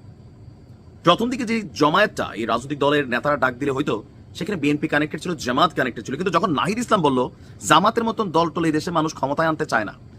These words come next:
চরমোনাইদের ক্ষমতায় আনতে চায় না, ইসলামপন্থীদের মানুষ ক্ষমতায় আনতে চায় না, মানুষ বিকল্প চায়", তখন থেকে জামাতের যাদের একটু ওজন আছে অথবা সম্মান আছে, মান সম্মান আছে, তারা কিন্তু ভাই নাহিদরে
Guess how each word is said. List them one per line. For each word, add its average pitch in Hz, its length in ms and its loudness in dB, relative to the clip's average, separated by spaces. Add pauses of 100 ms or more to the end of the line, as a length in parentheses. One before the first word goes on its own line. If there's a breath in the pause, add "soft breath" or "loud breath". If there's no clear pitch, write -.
(180)
চরমোনাইদের 175 560 4
ক্ষমতায় 156 380 0
আনতে 151 180 -2
চায় 127 120 -2
না, 110 60 -4
ইসলামপন্থীদের 170 580 -4
মানুষ 147 200 2
ক্ষমতায় 139 360 0
আনতে 127 160 -4
চায় 113 100 -4
না, 101 100 -6 (180 loud breath)
মানুষ 156 300 2
বিকল্প 151 340 0
চায়", 120 140 -4
তখন 202 180 -2
থেকে 240 180 0 (440 loud breath)
জামাতের 156 340 2
যাদের 135 220 4
একটু 165 340 -2 (280)
ওজন 170 240 4
আছে 120 280 2 (220)
অথবা 139 300 2
সম্মান 139 320 -2
আছে, 143 180 0
মান 117 140 -2
সম্মান 139 240 -2
আছে, 160 220 -2 (280 loud breath)
তারা 147 180 2
কিন্তু 160 160 -4
ভাই 143 140 2
নাহিদরে 127 440 -2